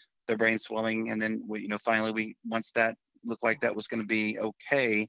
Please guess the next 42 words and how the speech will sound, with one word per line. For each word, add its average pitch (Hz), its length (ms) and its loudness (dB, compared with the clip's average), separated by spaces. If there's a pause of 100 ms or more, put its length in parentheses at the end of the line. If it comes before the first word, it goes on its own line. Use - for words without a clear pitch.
(440)
they 110 100 2
started 107 280 0
working 110 280 0
on 110 160 2
the, 110 300 2
the 110 60 -4
lungs, 110 500 0
and 107 100 -2
then 107 140 0
finally 110 280 0
his 110 160 -6
kidney 117 300 -4
started 113 320 0
functioning 113 580 -2
correctly, 110 520 0
and 107 180 0 (420)
just 127 180 -6
one 135 220 0
thing 123 220 2
after 120 200 2
another. 117 340 -2
And 110 140 -8
then 113 120 -4 (120)
finally 120 500 0 (640)
we 117 120 -2
got 120 240 0
to 120 120 -2
a 110 60 -2
point 117 400 -2
where 107 500 2 (560)
they 117 160 0
said, 113 240 -2
"Okay, 113 300 2
we 110 160 2
think 123 260 0
he's 110 460 -2
through 120 160 2
the 107 100 0
worst 107 380 0
of 101 140 2
it. 107 100 2
We 110 120 0